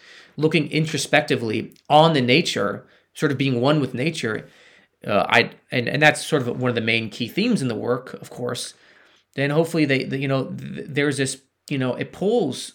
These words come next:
somewhere deep within them that it's like, this is what we're, this is what we're meant for. This is what we're meant to, you know, we're meant to be in, in, in tune with our natural environment, and we're not. And so that might trigger an emotional response.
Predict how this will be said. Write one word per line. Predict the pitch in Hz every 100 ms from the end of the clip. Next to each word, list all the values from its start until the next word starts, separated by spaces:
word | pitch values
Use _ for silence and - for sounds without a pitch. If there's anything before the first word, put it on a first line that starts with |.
| -
somewhere | - 151 143 127 110
deep | - 123 151 -
within | 135 165
them | 214 127
that | 117
it's | 147
like, | - 110 - -
this | 113 127 -
is | 127 107
what | - - - 127 -
we're, | 123 117 113 - _ _
this | 151
is | 160
what | 156
we're | 139
meant | 127 196 262
for. | - 127
This | 123
is | 143
what | 147
we're | 139
meant | 143 139
to, | 135 -
you | - 123
know, | 113 - - _ _ _ _
we're | 143
meant | 143 202 208
to |
be | 131 123 120
in, | 120
in, | 131 123
in | 127
tune | - 185 233
with | 127 110
our | 120
natural | 123 - 135
environment, | 127 120 175 185 113
and | - 117 113
we're | 113
not. | 117 165 151 - -
And | 135 110
so | 113
that | 117 123
might | 123 117 - _ _ - - -
trigger | - 160 156
an | 127
emotional | 117 131 131 107
response. | 107 117 107 - -